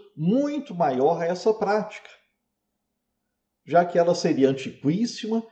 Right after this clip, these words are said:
e fundamentada nas obras mais sagradas da tradição indiana. Porém, na verdade,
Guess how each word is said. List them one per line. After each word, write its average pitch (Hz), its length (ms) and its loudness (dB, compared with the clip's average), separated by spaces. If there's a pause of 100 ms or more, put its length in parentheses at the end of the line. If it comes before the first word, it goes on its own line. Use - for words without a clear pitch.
e 143 100 -6
fundamentada 160 1120 2
nas 127 260 -4
obras 151 360 0
mais 190 460 -6
sagradas 165 920 -2
da 165 180 0
tradição 170 600 -6
indiana. 175 680 -2 (1900)
Porém, 175 640 0
na 170 380 -2
verdade, 113 920 -4